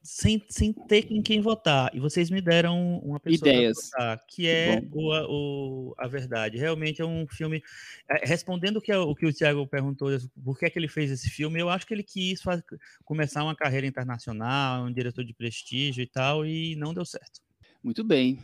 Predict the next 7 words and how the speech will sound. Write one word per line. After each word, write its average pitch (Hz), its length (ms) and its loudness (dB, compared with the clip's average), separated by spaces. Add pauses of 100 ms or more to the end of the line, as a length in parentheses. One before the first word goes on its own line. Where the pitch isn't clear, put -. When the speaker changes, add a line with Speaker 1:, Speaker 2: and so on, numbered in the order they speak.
(460)
Speaker 2:
Tamanho 190 500 8
não 226 200 6
é 165 100 4
documento. 135 840 2 (260)
Kizumi, 135 340 8
pode 139 200 0
começar. 127 380 -2